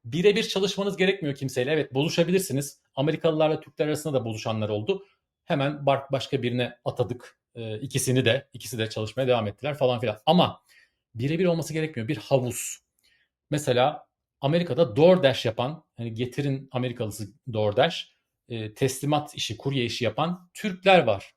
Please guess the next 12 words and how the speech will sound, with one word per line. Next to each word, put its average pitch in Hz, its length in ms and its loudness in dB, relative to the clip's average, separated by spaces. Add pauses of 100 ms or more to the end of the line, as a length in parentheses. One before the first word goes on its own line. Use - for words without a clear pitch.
(120)
Binlercesi, 147 760 6
belki 156 240 2
on 147 160 2
binlercesi. 139 640 0 (440)
Bu 220 80 -4
insanlar 175 580 -2
iki 151 160 -8
sipariş 127 440 0
arasında 117 320 -6
beklerken 165 600 2 (400)
tanıdıkları 202 720 2 (420)
yerel 170 580 4